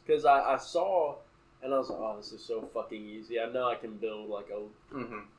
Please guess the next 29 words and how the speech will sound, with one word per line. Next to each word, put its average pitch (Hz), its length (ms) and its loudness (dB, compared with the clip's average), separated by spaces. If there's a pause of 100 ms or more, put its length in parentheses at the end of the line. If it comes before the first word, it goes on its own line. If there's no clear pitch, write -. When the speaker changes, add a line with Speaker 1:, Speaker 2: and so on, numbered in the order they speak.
(160)
Speaker 1:
tiny 143 360 -2
bit 117 180 -2
of 107 120 -6
a 107 80 -4
following," 107 640 -4
which 135 180 -8 (560)
still 185 360 0
what 143 160 6
I 156 100 6
consider 156 480 -4
what 143 180 2
I 107 140 4
built 151 440 0
is, 120 200 -6
like, 120 180 -2
a - 220 -14
tiny 131 460 -4
fo-, 110 260 0
that 127 160 0
was 120 180 -10
not 123 320 -4
shit. 104 460 -8 (100)
Speaker 2:
Yeah. 90 300 0
Speaker 1:
That 120 160 0
really 135 280 0
Speaker 2:
Yeah. 123 60 -2
Speaker 1:
wasn't 113 300 -4
shit. 107 400 -10
Speaker 2:
Yeah. 90 120 -4